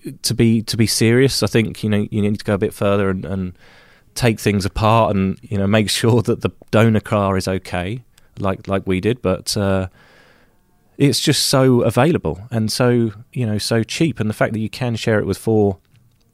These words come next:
four people and share that cost. I think we spent, I think it was, like, three hundred pounds each to go racing for a weekend, to do an eight and a half hour race at Brands. <laughs>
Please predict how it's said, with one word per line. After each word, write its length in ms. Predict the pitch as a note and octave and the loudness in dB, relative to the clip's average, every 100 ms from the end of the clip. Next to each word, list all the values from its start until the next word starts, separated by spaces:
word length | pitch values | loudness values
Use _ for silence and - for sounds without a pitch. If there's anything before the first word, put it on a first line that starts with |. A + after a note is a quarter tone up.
| - | -12
four 280 | - C3 A2 | -2 0 2
people 320 | C3 C3 E2 | 0 -2 -4
and 80 | F2 | -6
share 300 | - C3 C#3 | -2 0 0
that 180 | E2 - | -2 -6
cost. 540 | - E2 - - - - - - - - _ - | -10 -10 -10 -14 -18 -20 -20 -20 -20 -20 _ -6
I 60 | |
think 220 | B2+ D#3 | -4 -4
we 80 | G#2+ | -4
spent, 440 | - - F#2 E2+ - - | -6 -4 -4 -6 -16 -14
I 60 | - | -8
think 140 | E3 | -6
it 20 | |
was, 140 | B2 - | -4 -6
like, 120 | E2+ | -6
three 260 | - - A2 | -6 -2 -2
hundred 240 | F#2+ G2 | -4 -8
pounds 380 | - F2+ E2 - | -8 -6 -8 -6
each 420 | C#3+ - - - - - - - - | -6 -6 -10 -14 -16 -20 -20 -20 -10
to 80 | A2+ | -4
go 140 | A2+ | -2
racing 440 | G#2+ C#3 - F#2 | 0 -2 -2 -8
for 140 | F2+ G2 | -8 -8
a 40 | |
weekend, 580 | G2+ D3 - F#2+ D#2+ - - | -4 -6 -6 -10 -10 -16 -10
to 80 | B2 | -4
do 140 | B2+ | -2
an 100 | A#2+ D3 | -2 -2
eight 120 | C3+ | -2
and 80 | A#2 | -2
a 20 | |
half 180 | A#2+ A2 | -2 0
hour 220 | A2+ A#2 | 0 0
race 280 | F2 E2 - | -2 -4 -6
at 100 | - | -2
Brands. 540 | A#2 G2+ - - - | -2 -2 -4 -4 -6
<laughs> 60 | - | -8